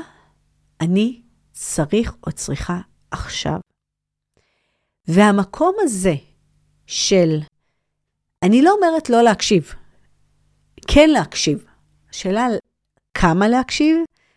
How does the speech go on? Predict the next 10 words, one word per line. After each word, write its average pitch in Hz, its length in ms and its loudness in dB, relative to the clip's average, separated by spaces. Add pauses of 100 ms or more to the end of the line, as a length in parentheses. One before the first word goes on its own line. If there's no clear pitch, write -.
(140)
ואיך 196 520 4
להקשיב, 151 540 -4 (520)
וגם 175 360 2 (160)
למה 180 380 8
להקשיב. 170 540 -2 (1900)
אבל 180 280 0 (340)
שנייה 285 300 -6
רגע 185 200 -4
לעצור. 147 440 -6 (100)
אוקיי, 160 340 -6